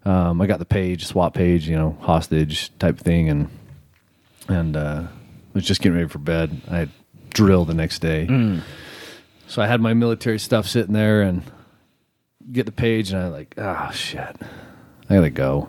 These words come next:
Speaker 1: She's like, "You gotta call out?" I was like, "Yeah." And she, she's a, she's in law enforcement as well.
Speaker 2: Mm.
Speaker 1: So I started putting on my, my military stuff, just easier, you know,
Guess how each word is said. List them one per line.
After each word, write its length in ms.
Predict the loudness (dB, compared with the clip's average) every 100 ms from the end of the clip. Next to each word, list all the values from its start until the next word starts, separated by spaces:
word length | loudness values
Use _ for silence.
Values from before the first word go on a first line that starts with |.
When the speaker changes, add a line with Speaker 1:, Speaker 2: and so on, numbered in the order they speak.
| -10
Speaker 1:
She's 160 | -6 -2
like, 120 | 0
"You 80 | -2
gotta 100 | -2
call 220 | 0 0
out?" 180 | 0 -4
I 20 |
was 80 | -14
like, 180 | -12 -8
"Yeah." 240 | -8 -6
And 140 | -6 -6
she, 140 | -6 _
she's 320 | 0 2 4
a, 300 | 2 0 -4 -12 _ _ _
she's 240 | 2 2 4
in 120 | 0
law 80 | -2
enforcement 400 | -2 -4 -4 -6
as 60 | -4
well. 200 | -2 -2
Speaker 2:
Mm. 80 | -2
Speaker 1:
So 160 | -6 -6 -20 -20 -20 -20 -20 _ _ _ _ _
I 40 |
started 180 | -2 2
putting 160 | 4 4
on 60 | 4
my, 120 | 2 -4 _
my 320 | 2 2 -2 _ _
military 400 | 0 0 0 -4
stuff, 280 | -2 -2 -2
just 200 | -4 -8 -14 -20 _ _ _
easier, 360 | -4 -2 0 2
you 120 | 4
know, 240 | 4 2